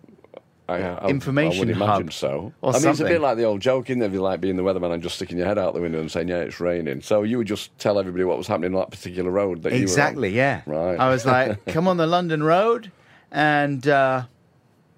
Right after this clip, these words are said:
Speaker 2: s-, there's a red car,
Speaker 1: <laughs>
Speaker 2: and there's two, uh, black ones,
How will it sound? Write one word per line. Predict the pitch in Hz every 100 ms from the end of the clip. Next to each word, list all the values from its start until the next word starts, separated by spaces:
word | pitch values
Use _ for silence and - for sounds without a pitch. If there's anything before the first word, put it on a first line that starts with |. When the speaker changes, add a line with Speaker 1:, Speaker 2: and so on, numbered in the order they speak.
| _ _ -
Speaker 2:
s-, | - -
there's | 82 135 104 -
a | 123 120
red | 127 117 143 -
car, | - 147 175 208 - _ -
Speaker 1:
<laughs> | - - - -
Speaker 2:
and | 117 113
there's | 113 107
two, | - 175 143 104 -
uh, | - 110 104
black | 92 120 131 -
ones, | 160 202 220 -